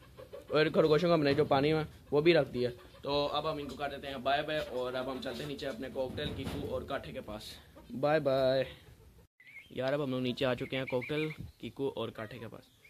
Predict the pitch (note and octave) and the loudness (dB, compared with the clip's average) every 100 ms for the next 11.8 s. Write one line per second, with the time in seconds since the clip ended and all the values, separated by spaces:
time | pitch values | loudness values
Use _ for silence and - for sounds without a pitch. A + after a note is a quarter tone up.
0 | _ - C3+ D3 E3 D#3 D3+ C3 B2 D3+ | _ -8 -4 -2 2 2 2 -2 -2 -2
1 | C#3 A#2+ C3+ C3 C3 C3 A#2 B2 C3 C3+ | -4 -4 -4 -4 -4 -4 -4 -4 -6 -8
2 | C#3 C3+ B2 C3 C3 B2+ C3 B2 A#2 D3 | -8 -6 -4 -4 -6 -8 -8 -8 -8 -8
3 | D3 - _ _ - B2+ C#3 C3+ B2+ C#3 | -10 -18 _ _ -16 -12 -8 -6 -6 -8
4 | B2 G#2+ A2 A2+ A#2 A2+ G#2 A2+ - - | -10 -10 -12 -12 -10 -10 -12 -14 -16 -20
5 | - - - _ _ - C6+ - - - | -20 -20 -20 _ _ -20 -20 -18 -20 -20
6 | - - _ _ _ _ _ C6+ C6+ C6+ | -20 -20 _ _ _ _ _ -20 -16 -12
7 | C6+ C6+ - _ - C6+ - E3 D#3+ B2 | -12 -14 -20 _ -18 -18 -18 -18 -14 -12
8 | A#2 C#3+ D#3+ E3 F3+ - D#3+ B2+ A2+ - | -10 -8 -8 -6 -6 -6 -6 -4 -6 -8
9 | - - _ - - _ _ _ _ - | -16 -16 _ -20 -20 _ _ _ _ -8
10 | A#2+ A#2 B2 B2 B2 C#3+ D3 C#3+ C#3 C3+ | -6 -6 -8 -10 -12 -10 -10 -8 -10 -10
11 | A#2 A2+ - - B2 A#2+ B2 | -10 -10 -12 -12 -10 -10 -12